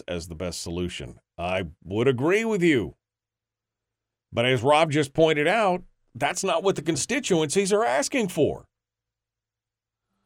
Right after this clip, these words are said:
Oh, it's just frustrating.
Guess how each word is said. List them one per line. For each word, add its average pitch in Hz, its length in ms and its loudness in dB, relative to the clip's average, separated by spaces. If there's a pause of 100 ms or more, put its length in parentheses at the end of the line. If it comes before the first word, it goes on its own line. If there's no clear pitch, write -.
(1700)
Oh, 98 1500 -6 (1700)
it's - 160 -14
just - 320 -16 (500)
frustrating. - 2000 -4